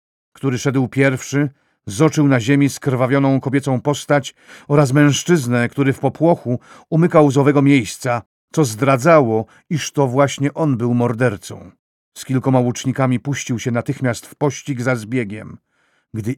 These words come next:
inni żołnierze zatrzymali się wraz z Lorencem,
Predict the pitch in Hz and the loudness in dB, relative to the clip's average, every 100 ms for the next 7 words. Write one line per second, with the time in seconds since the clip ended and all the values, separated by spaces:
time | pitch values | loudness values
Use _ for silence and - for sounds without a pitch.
0 | - 180 143 107 101 98 98 101 98 104 | -2 0 2 2 -2 -2 -2 -2 -4 -4
1 | 110 - - 123 127 113 113 107 120 127 | -6 -6 -6 -4 -2 -4 -4 -2 -2 -4
2 | 117 120 120 127 131 143 139 | -8 -4 -2 0 -2 -2 -4